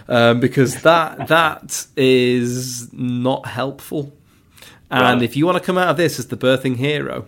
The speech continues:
Speaker 1: um, which comes to the Cape, uh, a lot of your responsibility is to agree. So I, like, Lizzie was packing a bag, like, six weeks before, and I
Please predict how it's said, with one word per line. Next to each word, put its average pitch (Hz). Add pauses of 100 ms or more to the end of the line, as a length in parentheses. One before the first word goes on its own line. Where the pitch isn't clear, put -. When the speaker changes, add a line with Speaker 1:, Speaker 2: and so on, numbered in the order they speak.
(220)
Speaker 1:
um, 113
which 127
comes 139
to 135
the 139
Cape, 139 (400)
uh, 120
a 120
lot 123
of 147
your 160
responsibility 131
is 123
to 117
agree. 107 (160)
So 135
I, 156
like, 127
Lizzie 147
was 127
packing 127
a 107
bag, 110
like, 117
six -
weeks 120
before, 110
and 110
I 110